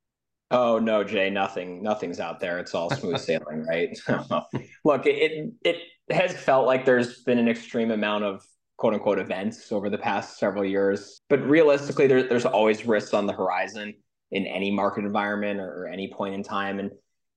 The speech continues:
Speaker 1: and frankly, the fact that we're all talking about these risks all the time, even though there are so many of them, means we're less likely to get caught off guard if one of them does flare up.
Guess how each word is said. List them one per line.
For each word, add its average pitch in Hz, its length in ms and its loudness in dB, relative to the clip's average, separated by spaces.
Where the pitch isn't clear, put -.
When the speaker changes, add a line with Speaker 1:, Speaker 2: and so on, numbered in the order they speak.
Speaker 1:
and 135 200 0
frankly, 143 440 0
the 139 100 0
fact 139 260 0
that 147 120 0
we're 143 100 4
all 127 120 4
talking 113 440 -4
about 117 220 0
these 110 180 -8
risks 107 340 -12
all 101 180 4
the 101 80 -14
time, 107 540 -4
even 104 260 -2
though 98 120 4
there 98 140 2
are 101 160 0
so 107 240 -2
many 95 260 -2
of 123 100 -2
them, 135 500 -2
means 123 320 2
we're 123 140 2
less 110 300 0
likely 107 260 0
to 104 60 -4
get 98 180 -2
caught 104 220 0
off 98 200 -2
guard 98 220 -4
if 95 140 -10
one 98 160 -12
of 95 80 -6
them 87 240 -10
does - 220 -6
flare 110 360 2
up. - 300 0